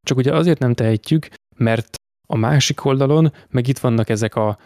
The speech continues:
amiket felsoroltam, a, a, a társadalmi elidegenedés, és annak az ezer fajtája és mindenféle hétköznapi konkrét megjelenése. Meg ott van a, a, mit tudom én, a, a szürke mindennapok, ahogy elképzeljük ezt a, ezt a dolgot, ahogy így fogalom,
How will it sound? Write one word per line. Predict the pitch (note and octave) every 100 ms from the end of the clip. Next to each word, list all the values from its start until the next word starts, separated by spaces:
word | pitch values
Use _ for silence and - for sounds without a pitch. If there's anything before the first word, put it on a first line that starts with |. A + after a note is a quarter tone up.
| _
amiket | - A2+ A2+ -
felsoroltam, | A2+ G#2+ - A2 G#2 G#2
a, | G#2 G2+ - _ -
a, | C#3 A#2+
a | C3
társadalmi | C3+ C3 C3 A#2 A2+ D#3
elidegenedés, | A#2+ B2 D3+ D#3+ D#3 D3
és | -
annak | D3+ C#3+ B2
az | A2+ - _
ezer | - A#2+ A2+ A2+
fajtája | - - A2 - A2 A2
és | G#2+ A2
mindenféle | B2 A#2 - A#2
hétköznapi | A#2 A2+ B2 A2+ A2+ A2 - - _ -
konkrét | B2 A2+ A2+ G#2+
megjelenése. | A2+ G#2+ A2 G#2+ G#2 G#2 - - - - - _ -
Meg | A2+
ott | A2+
van | - G#2+
a, | G#2+ G#2 - _ _
a, | -
mit | A#2+ -
tudom | B2 A2
én, | G#2+
a, | G#2 E3
a |
szürke | B2 D3 A#2+ A2+
mindennapok, | G#2+ A2 G#2+ G#2+ - D3 -
ahogy | A#2 A#2+
elképzeljük | C3 - D3+ D3+ D3+
ezt | C3+ -
a, | C3+ - - _
ezt | A#2+ -
a | A#2
dolgot, | A2 G#2+ A#2 D#3
ahogy | C#3+
így | C#3+
fogalom, | - A#2 A2+ A2 A2 A2